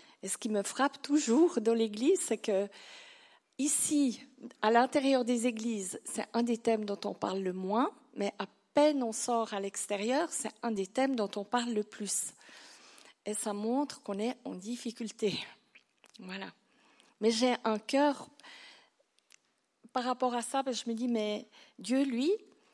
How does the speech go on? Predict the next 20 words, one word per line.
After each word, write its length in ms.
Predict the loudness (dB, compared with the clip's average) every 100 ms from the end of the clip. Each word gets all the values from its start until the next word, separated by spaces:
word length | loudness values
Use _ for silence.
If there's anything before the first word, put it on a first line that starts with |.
| -20 -20 _
il 100 | -10
n'est 80 | -8
pas 160 | -4 -4
en 100 | -6
difficulté. 640 | -10 -16 -16 -20 -18 -20 -20 _ -20 -20 -18 -10
Il 80 | -10
faudrait 380 | -10 -8 -10
qu'on 300 | -8 -8 -8
connaisse 800 | -10 -2 0 2 0 -2 -4 -8 -6
mieux 300 | -4 -2 -2
son 260 | -6 -8
cœur 460 | -10 -2 0 0 -2 -6
et 300 | -10 -10 -12 -16 _ _ _ -20 -20 -20 -20 -20 -20 _ _ _
par 120 | -10
rapport 360 | -10 -6 -4 -4
à, 260 | -6 -6 -10 -12
à 320 | -12 -12 -14 -16 -18 -18 -18 -20 _ _
ces 220 | -20 -12 -8
questions. 360 | -6 -6 -6
Donc, 200 | -6 -8